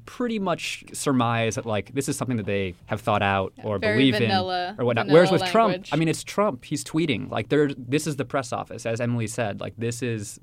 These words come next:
Speaker 1: this is the P R machine, and it's worked to an incredible extent thus far. The question is, it's like, is there so much noise within his tweets that we can't actually get to sort of the nut of the,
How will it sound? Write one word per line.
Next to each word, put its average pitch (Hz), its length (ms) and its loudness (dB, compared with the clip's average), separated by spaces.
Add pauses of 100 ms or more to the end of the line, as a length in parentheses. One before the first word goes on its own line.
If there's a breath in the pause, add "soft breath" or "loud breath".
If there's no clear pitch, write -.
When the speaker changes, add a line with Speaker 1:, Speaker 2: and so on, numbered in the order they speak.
Speaker 1:
this 110 200 -8
is 113 100 -6
the 113 80 -6
P 113 200 -8
R 101 380 -2
machine, 120 460 -2
and 98 100 -6
it's - 200 -8
worked 117 540 -2
to - 80 -4
an 123 60 2
incredible 117 380 -2
extent 104 260 -8
thus 113 200 -4
far. 117 260 -2
The - 60 -10
question 127 340 -2
is, 113 160 -2
it's 95 160 -10
like, 101 240 -4 (480 loud breath)
is 123 100 -2
there 123 100 0
so 131 240 0
much 127 240 -2
noise 113 480 0
within 127 240 -4
his 113 160 -4
tweets 101 440 -8
that 107 100 -6
we 104 100 -8
can't 107 240 -6
actually 104 260 -8
get 101 200 -6
to 95 440 -6
sort 104 160 -10
of 95 40 -8
the 98 80 -6
nut 95 360 -6
of 92 320 -12
the, 90 340 -10